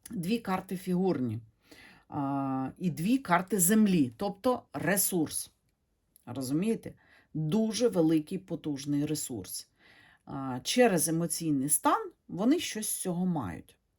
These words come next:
Сімейка з цього щось має. Тобто ось цей ресурс,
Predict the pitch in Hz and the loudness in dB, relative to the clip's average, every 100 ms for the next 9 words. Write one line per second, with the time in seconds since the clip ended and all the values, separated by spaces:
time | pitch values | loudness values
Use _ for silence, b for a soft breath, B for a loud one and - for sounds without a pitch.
0 | _ _ _ - 151 156 285 302 143 - | _ _ _ -6 0 2 2 0 -8 -8
1 | 180 185 - - 165 160 135 98 - - | -6 -6 -8 -8 -8 -4 -4 -4 -8 -16
2 | _ _ 240 285 - 285 - 202 - - | _ _ -6 -4 -2 -4 -2 0 0 2
3 | 208 233 262 - 196 - - 156 135 - | 2 2 -2 -4 -2 0 0 0 -2 -8